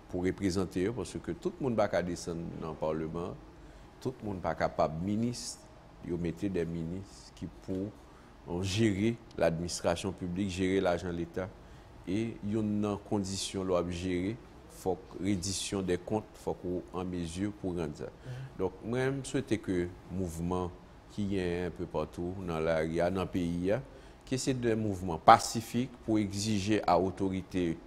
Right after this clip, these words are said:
Speaker 1: compétente pour faire travail, mais c'est l'institution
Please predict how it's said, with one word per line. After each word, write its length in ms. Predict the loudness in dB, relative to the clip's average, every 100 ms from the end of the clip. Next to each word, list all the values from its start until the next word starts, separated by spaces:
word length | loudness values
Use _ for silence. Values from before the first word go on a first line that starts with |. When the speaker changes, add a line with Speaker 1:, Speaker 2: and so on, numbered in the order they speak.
| -6
Speaker 1:
compétente 640 | -2 4 4 4 0 0 -4
pour 260 | 0 0
faire 140 | 2 2
travail, 440 | 4 4 2 0 -4 -8 -18 -18 -12 0
mais 180 | 0
c'est 200 | 2 -2 0
l'institution 880 | 0 0 -4 -4 -4 -2 0 0 0